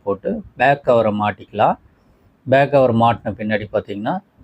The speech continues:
ரொம்ப ஈஸியா தான் இருக்கு. கரெக்டா வச்சு ஒரு தட்டு தட்டினீங்கன்னா நாலு லாக்கும் போய் லாக் ஆயிருக்கு. இந்த சைடு பாத்தீங்கன்னா நாலு லாக்கும் வந்து லாக் ஆயிருக்கு. பின்னாடி வச்சு ஒரு தட்டு தட்டினீங்கன்னா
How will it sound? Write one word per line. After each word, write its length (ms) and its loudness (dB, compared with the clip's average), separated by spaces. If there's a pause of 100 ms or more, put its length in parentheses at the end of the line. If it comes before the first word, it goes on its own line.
ரொம்ப 220 0
ஈஸியா 340 0
தான் 160 0
இருக்கு. 240 -4
கரெக்டா 240 2
வச்சு 180 -2
ஒரு 100 0
தட்டு 280 -2
தட்டினீங்கன்னா 480 -6
நாலு 380 2
லாக்கும் 400 -2
போய் 300 -2 (280)
லாக் 220 0
ஆயிருக்கு. 280 0
இந்த 220 -4
சைடு 220 0
பாத்தீங்கன்னா 320 -4
நாலு 440 0 (640)
லாக்கும் 360 0
வந்து 220 2
லாக் 240 2
ஆயிருக்கு. 260 -2
பின்னாடி 200 -2
வச்சு 220 -4
ஒரு 160 0
தட்டு 220 -2
தட்டினீங்கன்னா 420 -6